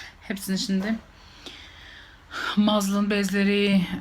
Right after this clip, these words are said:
em, swaddle neydi? Ya niye benim swaddle deyince aklıma beşik geliyor? Beşik değil.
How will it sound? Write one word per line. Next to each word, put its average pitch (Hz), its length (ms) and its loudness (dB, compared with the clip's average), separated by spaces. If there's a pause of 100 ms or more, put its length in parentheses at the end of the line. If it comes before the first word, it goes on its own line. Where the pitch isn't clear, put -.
em, 175 760 2 (880)
swaddle 196 580 -2
neydi? 131 380 -8 (3500)
Ya 277 100 8
niye 330 220 8
benim 392 140 2
swaddle 226 460 0
deyince 208 280 2
aklıma 190 440 0
beşik - 380 0
geliyor? 170 380 -2
Beşik 220 360 -6
değil. 190 260 0